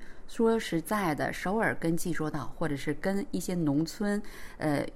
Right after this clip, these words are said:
偏远的，包括釜山农-，农村，它没有很大的区别。所以呢，它呢，就是不能理解，就是中国的，呃，某个地区和另外一个地区的那种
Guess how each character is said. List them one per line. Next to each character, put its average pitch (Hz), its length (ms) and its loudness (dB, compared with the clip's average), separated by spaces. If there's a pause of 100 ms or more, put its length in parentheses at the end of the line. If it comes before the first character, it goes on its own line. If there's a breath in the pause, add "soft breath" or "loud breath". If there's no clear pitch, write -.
偏 247 200 6
远 180 180 6
的， - 160 2 (160)
包 190 120 2
括 185 200 2
釜 - 160 -4
山 185 240 0
农-， 170 300 4
农 151 200 4
村， 269 360 2
它 180 140 -6
没 175 80 -2
有 175 80 -2
很 - 160 -6
大 180 220 -6
的 151 100 -8
区 - 200 0
别。 143 240 0 (300 loud breath)
所 - 160 4
以 254 160 6
呢， 156 140 4
它 269 320 -4
呢， 247 180 2
就 190 100 -4
是 165 240 0 (220 loud breath)
不 330 100 4
能 262 140 8
理 165 160 2
解， - 280 2 (220 loud breath)
就 - 80 -4
是 185 160 0
中 247 300 4
国 165 180 4
的， 147 220 2 (360 loud breath)
呃， 139 300 0
某 160 180 4
个 156 80 0
地 233 140 4
区 208 240 0
和 180 280 -2
另 214 120 0
外 214 160 0
一 156 60 0
个 165 100 2
地 165 220 -2
区 165 240 -4
的 156 120 -2
那 165 140 0
种 147 140 -4